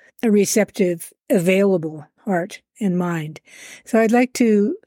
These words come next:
introduce what are called the six points of mindful speech, which are six things to pay attention to,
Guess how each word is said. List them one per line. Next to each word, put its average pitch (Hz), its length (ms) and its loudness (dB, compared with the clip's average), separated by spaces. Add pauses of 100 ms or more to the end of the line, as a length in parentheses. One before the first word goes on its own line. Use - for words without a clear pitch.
introduce 208 920 0
what 190 160 2
are 185 100 2
called 180 260 -2
the 170 80 0
six - 360 -4
points 202 500 -2
of 185 260 -4
mindful 190 480 0
speech, - 640 -2
which 202 180 -4
are 190 100 0
six - 420 -4 (160)
things 240 300 2
to 220 120 2
pay 214 220 2
attention 208 500 0
to, 185 320 -2